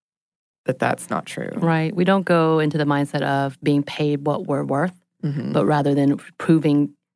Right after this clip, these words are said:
Speaker 2: that we're, we can exceed that worth to get paid <laughs>
Speaker 1: Same.
Speaker 2: the same, which is frustrating. I need money. Someone give me money.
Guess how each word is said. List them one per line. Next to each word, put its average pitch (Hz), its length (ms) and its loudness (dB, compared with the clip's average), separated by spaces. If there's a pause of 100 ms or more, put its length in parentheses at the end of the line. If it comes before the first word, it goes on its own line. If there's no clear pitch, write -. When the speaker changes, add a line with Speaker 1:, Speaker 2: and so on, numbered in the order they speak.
(140)
Speaker 2:
that 147 140 0
we're, 151 100 4
we 147 160 4
can - 140 -6
exceed 175 460 0
that 170 220 0
worth 180 320 0 (220)
to 156 140 0
get 151 180 0
paid 165 420 0 (320)
<laughs> - 300 -4
Speaker 1:
Same. 214 440 4
Speaker 2:
the 269 80 6 (380)
same, 214 420 2
which 294 180 4
is 285 260 2 (1300)
frustrating. - 480 -6
I - 60 0
need - 140 2
money. - 240 0
Someone - 260 -2
give - 160 -4
me - 120 -4
money. 85 380 0